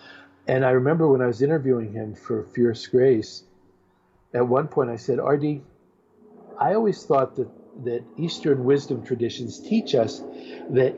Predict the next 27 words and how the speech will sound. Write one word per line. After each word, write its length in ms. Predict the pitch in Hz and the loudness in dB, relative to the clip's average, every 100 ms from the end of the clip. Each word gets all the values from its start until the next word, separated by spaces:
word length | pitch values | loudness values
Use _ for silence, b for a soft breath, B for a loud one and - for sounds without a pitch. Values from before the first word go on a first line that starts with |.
| - | 2
if 260 | 143 - - - - - - - - - | 2 2 -6 -16 -16 -16 -16 -18 -14 -4
you 120 | 139 | 0
have 220 | 160 180 | 2 4
expectations 1040 | 165 160 160 139 175 190 196 - 135 117 - | 2 2 -2 0 4 2 2 -4 -6 -6 -8
and 160 | 127 127 | -6 0
your 100 | 127 | 0
reality 580 | 131 135 165 185 143 117 113 _ _ | 2 2 4 4 2 -6 -12 _ _
doesn't 360 | 147 139 147 123 | -4 -4 -6 -10
come 180 | 135 131 | -6 -4
up 140 | 131 | -4
to 80 | 139 | -2
your 100 | 131 | -4
expectation, 800 | 127 147 131 190 226 - 113 113 _ b b b _ - | -4 -8 -2 -2 -2 -4 -6 -6 _ b b b _ -10
change 440 | - 147 151 143 | -2 -2 -2 0
your 120 | 151 | 2
expectation, 760 | 127 - 147 139 185 233 - 120 | 2 0 -4 -2 -2 -2 -4 -4
because 280 | 110 123 | -2 -2
the 80 | - | -4
gap 360 | - - 151 - | -2 2 0 0
between 380 | 127 - 180 208 | -6 2 2 2
the 80 | |
two 240 | 170 131 120 | 0 2 2
is 100 | 120 | 4
where 140 | 123 | 2
your 240 | 120 117 113 b b b | 2 0 -4 b b b
suffering 560 | - 185 190 196 143 110 | -2 0 0 0 0 -2
lies. 440 | 92 50 - - | -6 -8 -10 -20